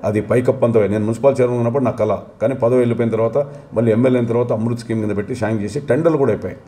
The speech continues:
శాంక్షన్ అయిన ఆ డబ్బులు ఎవడు బెదిరించాడో ఏంటో మరి, ఆ, అర్థం కావడం లేదు. కాంట్రాక్ట్ పారిపోయాడు. ఎమ్మెల్యే ఎలక్షన్స్ అయిపోయిన తర్వాత మేము శంకుస్థాపన చేశాం,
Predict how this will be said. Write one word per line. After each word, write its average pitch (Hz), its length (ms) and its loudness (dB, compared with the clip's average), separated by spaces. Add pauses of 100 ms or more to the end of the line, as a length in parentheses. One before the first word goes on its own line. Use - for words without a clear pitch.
(300)
శాంక్షన్ 123 320 -4
అయిన 113 160 0
ఆ 98 60 -2
డబ్బులు 98 320 -2 (560)
ఎవడు 127 260 4
బెదిరించాడో 127 540 2
ఏంటో 117 360 -2
మరి, 104 300 -4 (120)
ఆ, 101 40 -4
అర్థం 104 300 -4
కావడం 117 300 0
లేదు. 127 120 -2
కాంట్రాక్ట్ 120 440 0
పారిపోయాడు. 101 380 -2 (380)
ఎమ్మెల్యే 110 260 2
ఎలక్షన్స్ 101 320 -6
అయిపోయిన 98 240 -2
తర్వాత 98 140 -2
మేము 113 180 0
శంకుస్థాపన 120 560 0
చేశాం, - 400 -4